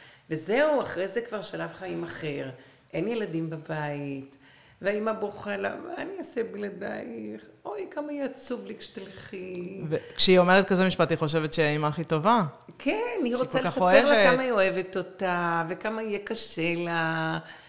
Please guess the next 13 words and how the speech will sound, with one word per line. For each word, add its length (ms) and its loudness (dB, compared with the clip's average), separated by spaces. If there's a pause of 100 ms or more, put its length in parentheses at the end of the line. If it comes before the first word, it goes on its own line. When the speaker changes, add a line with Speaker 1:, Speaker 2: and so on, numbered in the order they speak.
(260)
Speaker 1:
והילדה 840 -6
מרגישה 640 -6
ייסורי 380 -8
מצ-, 300 -10
מצפון. 680 -6
Speaker 2:
וואו. 320 -6 (320)
Speaker 1:
"מסכנה 480 -8 (160)
אמא 220 -4
שלי, 800 -6 (440)
ואיך 280 -6
היא 120 -6
תישאר 480 -6
בלעדיי?" 840 -6